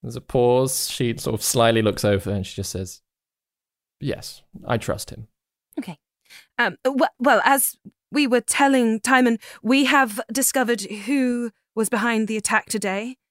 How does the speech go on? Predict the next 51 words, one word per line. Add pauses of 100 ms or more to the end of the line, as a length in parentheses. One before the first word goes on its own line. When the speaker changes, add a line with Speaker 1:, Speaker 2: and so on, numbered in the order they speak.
(840)
Speaker 2:
Um,
my
colleague
was
able
to
take
down
the
person
who
shot
you, (380)
and
we
have
an
address
for
their
hideout. (360)
Uh,
we
know
the
name
of (220)
the
organization,
or
at
least
the
ideal
that
they're
fighting
for. (380)
But
if
we
don't
act
quickly,
they
could
move
out
of
the
hideout,